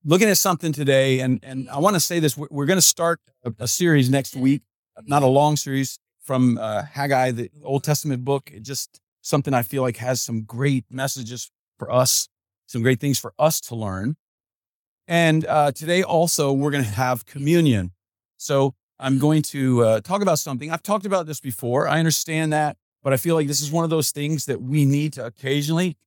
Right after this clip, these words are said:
remind ourselves of, review, go over, think through what the implications are. And, uh,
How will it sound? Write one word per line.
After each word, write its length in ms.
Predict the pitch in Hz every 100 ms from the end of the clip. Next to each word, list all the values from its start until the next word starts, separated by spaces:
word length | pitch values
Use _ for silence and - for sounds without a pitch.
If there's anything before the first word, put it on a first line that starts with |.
| _ -
remind 480 | 120 117 120 147 147
ourselves 460 | 139 - 139 131
of, 220 | 139 143 - _ _ -
review, 640 | 113 110 127 147 147 147 135
go 260 | 135 143 139
over, 460 | 156 160 151 147 -
think 340 | - 175 151
through 380 | - 165 160 156 143
what 240 | 135 139
the 100 | 143
implications 680 | 156 139 - 147 143 175 147
are. 260 | 151 180 - _ _ _ _ -
And, 380 | 135 143 139 131
uh, 220 | 120